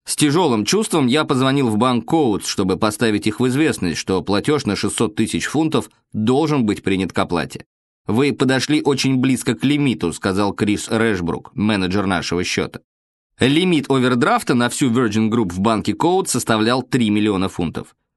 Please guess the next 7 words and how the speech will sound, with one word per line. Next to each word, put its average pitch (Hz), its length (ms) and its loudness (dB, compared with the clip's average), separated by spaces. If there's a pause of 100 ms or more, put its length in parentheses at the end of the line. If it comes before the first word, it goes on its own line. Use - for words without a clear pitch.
(200)
«Случилось 156 560 0
ужасное 156 560 2
и 127 100 2
странное 135 540 0
происшествие», — 117 680 0
сказал 80 360 -4
я. 71 240 -8